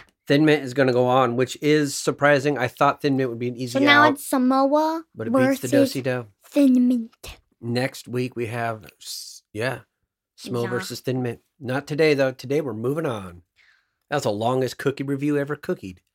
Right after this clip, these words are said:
Speaker 1: Should we do Ask Obs or should we do our new segment? Or we
Speaker 2: New
Speaker 1: can do
Speaker 2: segment.
Speaker 1: both. All right, we got a new segment for you folks.
Speaker 2: New segment and then
Speaker 1: Wh-, which
Speaker 2: Ask
Speaker 1: means I
Speaker 2: Obs.
Speaker 1: will not have a theme song for it yet.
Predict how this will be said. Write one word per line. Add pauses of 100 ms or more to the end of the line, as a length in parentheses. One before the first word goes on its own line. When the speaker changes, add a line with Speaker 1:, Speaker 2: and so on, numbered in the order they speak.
(600)
Speaker 1:
Should
we
do
Ask
Obs
or
should
we
do
our
new
segment? (1000)
Or
we
Speaker 2:
New
Speaker 1:
can
do
Speaker 2:
segment. (200)
Speaker 1:
both.
All
right,
we
got
a
new
segment
for
you
folks.
Speaker 2:
New
segment
and
then
Speaker 1:
Wh-,
which
Speaker 2:
Ask
Speaker 1:
means
I
Speaker 2:
Obs.
Speaker 1:
will
not
have
a
theme
song
for
it
yet.